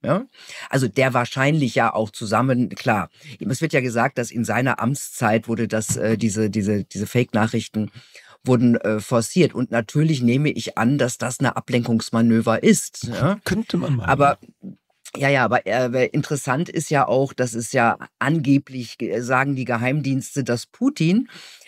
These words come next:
Speaker 1: damals zweitausendsechzehn Hillary Clinton bevorzugt hätte, weil er jede Menge Erpressungsmaterial gegen sie in der Hand hatte. Ja, also die wäre ihm als Präsidentin lieber gewesen als Trump. Gut,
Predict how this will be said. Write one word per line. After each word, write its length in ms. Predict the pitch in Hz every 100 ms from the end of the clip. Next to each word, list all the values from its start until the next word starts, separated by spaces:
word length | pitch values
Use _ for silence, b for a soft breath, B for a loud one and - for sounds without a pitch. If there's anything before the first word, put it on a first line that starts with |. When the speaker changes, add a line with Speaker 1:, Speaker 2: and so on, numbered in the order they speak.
| B _
Speaker 1:
damals 420 | 123 143 180 202
zweitausendsechzehn 1000 | - 156 165 151 135 117 131 147 - 175
Hillary 400 | 147 143 160 151
Clinton 380 | - 143 143 -
bevorzugt 760 | 151 - 226 - - 139 - -
hätte, 380 | 101 - 180 320 B B B -
weil 200 | 120 185
er 120 | 170
jede 280 | 143 156 208
Menge 300 | 156 185 196
Erpressungsmaterial 1080 | - - 240 190 139 120 117 113 113 90 107
gegen 220 | 104 101
sie 180 | 98 104
in 80 | 98
der 160 | 101
Hand 180 | 98 78
hatte. 300 | 95 80 - - _
Ja, 260 | 107 156 233 B B B
also 200 | 135 135
die 160 | 139 135
wäre 180 | 180
ihm 240 | 196 190 185
als 160 | 147
Präsidentin 680 | - 143 127 123 135 160 165
lieber 260 | 131 233 202
gewesen 320 | 113 104 104
als 220 | - -
Trump. 360 | - 110 - -
Gut, 140 | 120